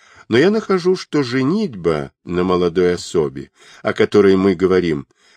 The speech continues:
была бы выгодна для вас. Как женщина прямая, я изложу вам основания такого моего мнения с полной ясностью, хотя некоторые из них и щекотливы для вашего слуха.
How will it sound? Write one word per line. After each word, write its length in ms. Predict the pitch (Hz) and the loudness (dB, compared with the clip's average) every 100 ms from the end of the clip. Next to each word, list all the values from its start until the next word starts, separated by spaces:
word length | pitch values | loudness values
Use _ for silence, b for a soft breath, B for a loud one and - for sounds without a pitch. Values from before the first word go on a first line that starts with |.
| - | -8
была 400 | 92 135 180 214 | 2 4 4 2
бы 200 | 196 190 | 4 4
выгодна 680 | 165 220 135 90 - 76 | 2 -2 0 -4 -2 -8
для 220 | 67 73 65 | -6 -8 -8
вас. 420 | 60 58 - - _ _ _ b b b - | -10 -16 -20 -20 _ _ _ b b b -2
Как 240 | 131 113 | -2 -2
женщина 680 | 101 143 131 - 110 101 95 | 0 2 2 0 -2 0 0
прямая, 640 | 90 90 85 87 104 165 _ _ b b - | 0 0 0 0 0 -2 _ _ b b -2
я 200 | 107 190 | 2 2
изложу 420 | 175 185 180 196 | 4 2 4 2
вам 220 | 190 185 | 2 2
основания 640 | 180 - 185 175 127 82 73 | 0 -2 -2 0 0 -2 -4
такого 460 | - - 92 80 | -6 -4 -2 -2
моего 400 | 82 82 87 85 | 0 0 0 0
мнения 640 | 85 90 101 85 71 67 67 _ _ | -2 0 0 0 -4 -10 -14 _ _
с 140 | - | -18
полной 400 | - 170 185 165 | -2 2 2 2
ясностью, 720 | 131 82 65 - - - - - _ b b | -4 -6 -6 -16 -18 -20 -20 -20 _ b b
хотя 260 | 104 113 | -2 2
некоторые 500 | 113 110 110 - 104 | 2 4 0 0 0
из 100 | 95 | 0
них 260 | 85 104 - | 0 0 0
и 60 | 107 | -8
щекотливы 800 | - 110 - 143 - 214 160 82 | -6 -8 -2 -2 -2 -4 -2 -2
для 180 | 73 | -4
вашего 360 | 71 67 - 73 | -6 -10 -12 -12
слуха. 460 | 71 - - _ | -12 -16 -16 _